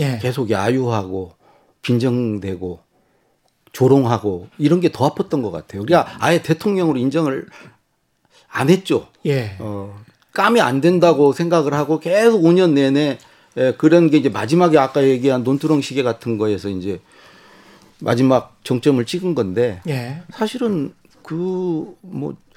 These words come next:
Speaker 2: 김대중 주필 같은 분은 자기 그 칼럼에서, 음, 그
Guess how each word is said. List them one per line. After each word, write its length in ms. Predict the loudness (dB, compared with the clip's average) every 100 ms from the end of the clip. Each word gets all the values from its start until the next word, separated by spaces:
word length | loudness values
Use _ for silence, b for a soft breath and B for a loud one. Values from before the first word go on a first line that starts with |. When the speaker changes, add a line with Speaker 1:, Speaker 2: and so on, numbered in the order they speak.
| b b _ _
Speaker 2:
김대중 420 | 0 2 4 2
주필 280 | -4 -4 -2
같은 480 | -2 -4 -6 -4 -4
분은 380 | -6 -4 -6 -10 -10
자기 600 | -6 -4 -2 -4 -6 -12
그 260 | -10 -10 -12 _ _ _ _
칼럼에서, 840 | -6 -4 -2 -2 -2 -2 -4 -4 _ _ _ _ _ _ _ _ _ -20 -20 _ -16
음, 220 | -14 -14 _ -20 b b b
그 160 | -12